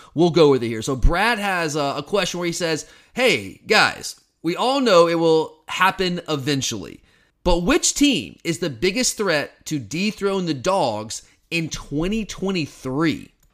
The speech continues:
This is obviously a question that none of us really want to think about.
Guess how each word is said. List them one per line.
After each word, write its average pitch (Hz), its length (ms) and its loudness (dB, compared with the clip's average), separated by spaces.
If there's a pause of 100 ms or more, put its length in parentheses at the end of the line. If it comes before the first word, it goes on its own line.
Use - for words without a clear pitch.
This 175 120 -4
is 180 100 -6
obviously 185 560 -4
a 156 60 0
question 165 600 -4
that 139 200 -6 (160)
none 156 480 -4
of 185 80 -4
us 175 180 -4
really 156 640 -2
want 143 720 2
to 226 100 -2
think 220 280 -2
about. 233 440 0